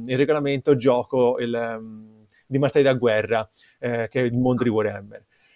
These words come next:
E poi pian piano ha cominciato a prendere forma, a prendere forma, a prendere forma, fino al duemilasedici, quando ho cominciato a scrivere giochi di ruolo,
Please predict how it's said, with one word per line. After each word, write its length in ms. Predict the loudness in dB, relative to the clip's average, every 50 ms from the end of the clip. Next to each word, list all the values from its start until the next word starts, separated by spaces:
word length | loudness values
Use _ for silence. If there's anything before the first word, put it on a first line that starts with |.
| _
E 340 | -4 0 4 6 6 6 6 8
poi 100 | 8 8
pian 240 | 10 10 8 6 6
piano 540 | 4 2 4 4 4 4 4 4 2 0 -4
ha 120 | -12 -12 -8
cominciato 400 | -6 -4 -4 -2 -2 -2 -4 -4
a 40 | -4
prendere 300 | -6 -6 -4 -2 -2 0
forma, 380 | 6 8 10 10 10 10 6
a 40 | 2
prendere 360 | 0 -2 -4 -2 0 0 0
forma, 160 | 0 0 -2
a 40 | 0
prendere 240 | 0 0 0 0 2
forma, 140 | 2 2 0
fino 160 | 2 0 0
al 60 | 0
duemilasedici, 680 | 2 2 2 2 2 2 0 -2 -2 -2 -2 -2 -4 -2
quando 260 | -2 -2 -4 -4 -4
ho 20 |
cominciato 400 | -4 -2 -2 -2 -2 0 0 0
a 20 | 0
scrivere 320 | 0 -2 -2 -2 0 0
giochi 160 | 0 0 0
di 60 | 2 4
ruolo, 440 | 6 6 6 6 6 4 0 -2